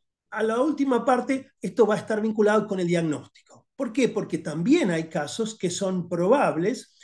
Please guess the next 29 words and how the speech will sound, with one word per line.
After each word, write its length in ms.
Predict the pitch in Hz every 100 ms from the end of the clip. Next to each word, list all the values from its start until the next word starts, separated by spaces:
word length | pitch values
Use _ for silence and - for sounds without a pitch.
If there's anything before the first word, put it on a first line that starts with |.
| -
en 140 | 226 202
donde 460 | 190 160 139 - _ _ _ _ _ _
vamos 360 | 170 180 254 233
a 60 | 220
ver 160 | 226
que 100 | 220
tienen 440 | 180 220 214 180 - - -
similar 500 | - 190 175 226 247
sintomatología, 1120 | 208 180 185 170 165 165 160 - 277 226 -
características 720 | 156 156 - 180 180 180 165
semi-, 440 | 170 160 165 175
epidemiológicas, 1080 | - 170 165 156 160 190 320 - - 175 -
y 120 | 180
que 100 | -
el 160 | 170 151
seguimiento 580 | - 170 160 208 247 196
es 140 | 170
el, 120 | 233 226 -
el 160 | 247 285
mismo, 400 | 175 160 220 - - _
pero 220 | 196 208
que 100 | 214
no 140 | 226 269
aparecen 500 | - 208 214 214 175
como 260 | 185 165
confirmados, 800 | 180 175 175 190 185 185 185 - - -
sino 540 | - 185 185 208 208
como 320 | 196 170 151
probables. 840 | 156 139 120 117 110 - - -